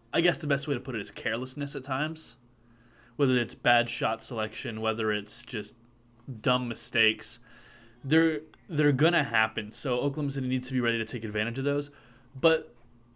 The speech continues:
the explosion that he can be is just too much to topple. And I think that,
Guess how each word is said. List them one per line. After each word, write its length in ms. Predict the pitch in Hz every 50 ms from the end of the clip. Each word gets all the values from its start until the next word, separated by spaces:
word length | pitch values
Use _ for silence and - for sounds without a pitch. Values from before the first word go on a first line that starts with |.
| - - _
the 200 | 165 151 165 165
explosion 800 | 160 - - - - - - - 170 170 175 196 208 165 180 175
that 100 | 147 135
he 260 | 139 - - 156 147
can 520 | 143 - - - 139 123 120 127 127 123 113
be 380 | 120 120 127 147 165 170 165 - -
is 220 | - 165 143 123 -
just 400 | - 147 139 127 - - - - - - - - _ _ _ _ _ _ _
too 340 | - - - - 196 214 208
much 280 | 170 156 147 143 -
to 80 | - 117
topple. 380 | - - 117 131 131 - 117
And 80 | 110 107
I 80 | 104 107
think 340 | - - 165 175 170 -
that, 340 | 147 143 131 123 113 - -